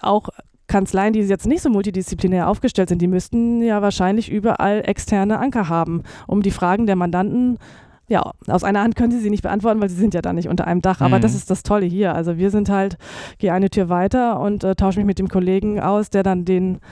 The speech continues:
Speaker 1: Schenkungsvertrag macht, also der dann Volljurist ist und dann kommen dann noch die steuerlichen Komponenten da rein und dann frage ich nochmal oder gucke ich nochmal den Jahresabschluss, was da für Themen drin sind, die wir berücksichtigen müssen. Also das ist,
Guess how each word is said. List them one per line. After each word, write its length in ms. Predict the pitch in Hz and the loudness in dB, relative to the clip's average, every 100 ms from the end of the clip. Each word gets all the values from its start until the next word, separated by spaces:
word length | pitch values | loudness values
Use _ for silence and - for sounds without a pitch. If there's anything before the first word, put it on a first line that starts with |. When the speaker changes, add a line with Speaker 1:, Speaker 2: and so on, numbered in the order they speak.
| - | -2
Speaker 1:
Schenkungsvertrag 760 | 202 190 214 233 226 233 233 | 0 2 0 0 0 0 0
macht, 240 | 240 233 - | 0 -2 -2
also 140 | 185 | 0
der 100 | 185 | 0
dann 140 | 180 180 | 0 0
Volljurist 580 | 180 185 208 226 226 | 0 0 2 0 0
ist 220 | 226 247 - | 0 -2 0
und 240 | 208 208 - - - - | 0 -2 -6 -16 -16 -12
dann 120 | - 185 | -6 -2
kommen 160 | 190 | 0
dann 100 | 190 | 2
noch 80 | 185 | 0
die 100 | 190 | -2
steuerlichen 380 | - 180 180 180 | -2 0 0 -2
Komponenten 480 | 180 175 175 185 220 | -4 -2 0 0 0
da 80 | |
rein 280 | 214 202 220 | 0 0 0
und 60 | 214 | 0
dann 100 | 185 | -2
frage 200 | - 180 | -2 -4
ich 80 | 180 | 0
nochmal 380 | 185 180 180 180 - - - - - | 0 0 0 -2 -6 -18 -16 -14 -4
oder 300 | 170 165 - | 0 0 0
gucke 180 | - 180 | -4 0
ich 40 | |
nochmal 160 | 196 185 | 0 2
den 100 | 175 | 0
Jahresabschluss, 720 | 175 185 208 - - 208 202 | 0 0 -2 -4 -2 -4 -2
was 100 | 185 | -2
da 280 | - 175 175 - - - _ _ - | 0 0 0 -6 -18 -20 _ _ -4
für 140 | 254 | 0
Themen 220 | 240 233 226 | 2 2 2
drin 180 | 240 226 | 0 2
sind, 160 | 240 | 0
die 100 | 214 | 0
wir 80 | 196 | 0
berücksichtigen 720 | 180 185 - 233 220 247 247 | 0 -2 0 0 0 0 0
müssen. 320 | 240 247 262 220 | 0 0 -2 0
Also 240 | 202 208 | 0 2
das 280 | 196 226 - | 0 -2 -4
ist, 260 | - - | -12 -12